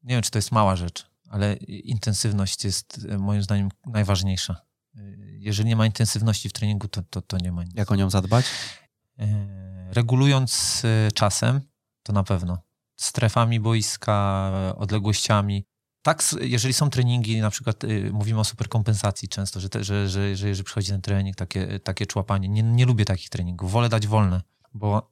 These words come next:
Speaker 1: bo, bo nie ma czegoś takiego w meczu, gdzie, gdzie te-, ta intensywność tak drastycznie spada. No nie ma czegoś takiego. Na stojąco chodzenia, czy no, no, kto chodzi na meczu w tych czasach? Nikt. I, e, to jest numer jeden u mnie.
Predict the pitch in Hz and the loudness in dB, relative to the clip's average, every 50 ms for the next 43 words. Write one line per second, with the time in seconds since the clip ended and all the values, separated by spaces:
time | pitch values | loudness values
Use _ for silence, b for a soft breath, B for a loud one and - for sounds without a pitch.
0 | _ - - 110 117 - - 123 123 131 139 165 170 160 - - 127 131 - - | _ -12 -6 -6 -6 -6 -2 2 4 6 6 6 6 4 2 0 0 0 0 0
1 | 123 - 139 127 131 120 117 131 127 117 - - - 143 160 165 156 - _ _ | -2 -2 0 0 0 2 2 2 2 2 2 0 0 0 0 -2 -4 -8 _ _
2 | _ _ _ _ _ _ _ _ _ _ - 113 101 - 127 123 120 107 - - | _ _ _ _ _ _ _ _ _ _ -8 -8 -4 0 2 2 2 0 -2 -4
3 | 110 - 127 117 - - - - _ - 131 131 131 113 135 117 - 139 135 123 | -2 0 0 0 2 -2 -4 -2 _ 0 0 2 2 2 2 2 2 2 2 2
4 | - - - - _ _ _ _ _ _ _ - 151 147 139 127 117 - 123 104 | 2 0 -4 -10 _ _ _ _ _ _ _ 2 2 2 2 0 0 2 2 2
5 | - - 151 135 - - 127 113 - - - 101 87 87 92 90 - _ _ _ | 0 0 0 0 2 2 2 2 2 2 2 2 2 0 -2 -6 -8 _ _ _
6 | _ _ _ _ _ _ _ _ _ _ - 127 151 170 196 180 117 101 - - | _ _ _ _ _ _ _ _ _ _ -10 -6 -2 0 2 2 2 2 2 0
7 | 92 95 - - 101 90 - 92 87 90 87 87 - _ _ _ _ _ _ _ | -4 -4 -4 -6 -6 -6 -6 -6 -6 -6 -8 -10 -12 _ _ _ _ _ _ _
8 | _ _ - 107 101 - - - 117 113 113 110 104 - - 101 - 107 101 101 | _ _ -2 -2 0 2 4 4 6 6 6 4 2 2 0 0 0 0 2 4
9 | 107 104 101 101 101 98 95 - 110 113 123 - - 139 131 - 143 - - 104 | 4 4 4 2 0 0 -2 -2 -2 -4 -4 -4 -6 -10 -10 -10 -14 -18 -20 -14
10 | - - - - 170 160 - - 143 139 123 135 131 123 117 110 101 - 110 98 | -10 -6 -2 0 0 2 2 2 2 2 2 2 2 2 2 2 0 0 -2 -4
11 | - - 101 - - 98 92 - 98 92 117 127 135 123 - - - - - - | -4 -4 -4 -2 -2 -2 -2 0 0 0 2 2 2 2 0 -4 -10 -14 -16 -20
12 | _ _ _ - - 113 110 110 107 107 110 107 104 101 101 101 101 98 - _ | _ _ _ -10 -6 -2 -2 0 0 0 2 2 2 2 2 0 -2 -2 -6 _
13 | _ _ _ _ _ _ _ _ _ _ _ _ _ - - 131 - - 143 135 | _ _ _ _ _ _ _ _ _ _ _ _ _ -2 0 0 2 2 2 4
14 | 127 120 110 98 98 92 95 95 90 90 | 4 4 2 2 0 -2 -4 -4 -6 -8